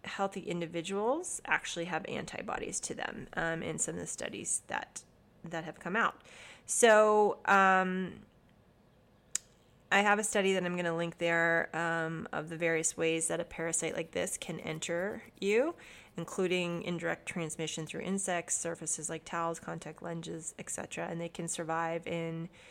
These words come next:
everyday environments. Um, so they are really a bacterial reservoir, and they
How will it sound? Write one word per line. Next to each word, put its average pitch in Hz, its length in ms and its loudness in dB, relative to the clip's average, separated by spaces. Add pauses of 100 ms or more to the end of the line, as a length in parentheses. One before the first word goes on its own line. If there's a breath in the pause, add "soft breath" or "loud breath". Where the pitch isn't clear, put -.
(300 loud breath)
everyday 214 600 4
environments. 185 960 2
Um, 170 560 0 (920)
so 196 640 6 (1600 loud breath)
they 240 300 12
are 254 560 12 (240)
really 240 840 6
a 214 120 8
bacterial 196 680 6
reservoir, 214 1000 2
and 175 160 0
they - 80 -4